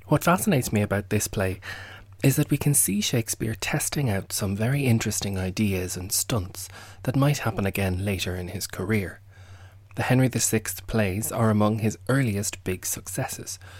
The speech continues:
so I've been interested to look at what elements of the play came directly from him, the parts that are a departure from his source material. Just as he did in Part One, creating an elegant origin story for the red and white roses that give the ensuing wars their name,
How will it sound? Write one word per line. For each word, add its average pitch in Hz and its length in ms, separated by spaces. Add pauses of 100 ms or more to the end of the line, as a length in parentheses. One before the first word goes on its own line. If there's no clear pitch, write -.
(160)
so 110 240
I've 156 180
been 104 140
interested 98 460
to 101 100
look 98 180
at - 160
what 139 180
elements 98 380
of 92 100
the 98 60
play 92 300
came 95 340
directly 92 480
from - 220
him, - 360 (420)
the - 60
parts - 420
that 92 120
are 87 100
a 87 60
departure - 580
from - 220
his - 160
source - 420
material. - 640 (1200)
Just - 280
as 135 140
he 117 80
did 107 240
in 107 160
Part 95 320
One, 104 320 (380)
creating 101 480
an 95 160
elegant 107 420 (100)
origin 107 440
story 95 480
for 95 140
the 92 120
red 95 320
and 90 120
white 98 260
roses 95 560
that - 180
give 104 240
the 98 160
ensuing 101 580
wars 104 420
their 95 180
name, 113 400